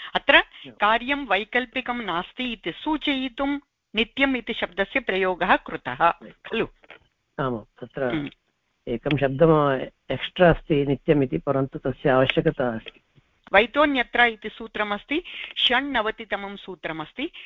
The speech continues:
Speaker 1: षड्नवति साधु, षण्णवति साधु,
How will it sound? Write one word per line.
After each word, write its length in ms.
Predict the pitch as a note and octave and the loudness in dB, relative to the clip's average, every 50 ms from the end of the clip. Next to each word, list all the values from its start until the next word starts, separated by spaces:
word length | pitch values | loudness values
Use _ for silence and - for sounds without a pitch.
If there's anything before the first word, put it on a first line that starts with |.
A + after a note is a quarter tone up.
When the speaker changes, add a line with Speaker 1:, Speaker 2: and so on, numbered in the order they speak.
| - - | -16 -10
Speaker 1:
षड्नवति 960 | - - - B3+ C4 B3+ A#3 B3+ C4 B3 A#3+ B3 B3 _ - C4 C4+ C#4+ D4 - - _ | -4 0 2 2 2 0 -2 0 0 2 2 0 -4 _ -6 -8 -6 -6 -8 -10 -14 _
साधु, 480 | - - G#3+ F3+ E3+ D#3 - - D3+ - _ _ _ - | -8 -2 0 0 0 0 -4 -14 -20 -20 _ _ _ -8
षण्णवति 920 | - - - C#4 B3 C4 C#4 C#4 C4 A#3+ A3+ A3+ A#3 _ - B3+ C4 C4+ - _ _ _ - - | -6 -2 0 2 2 2 0 -2 0 0 0 0 -2 _ -6 -10 -10 -10 -12 _ _ _ -8 0
साधु, 340 | - F3+ E3 - - D3+ - | 2 2 2 2 -2 -10 -16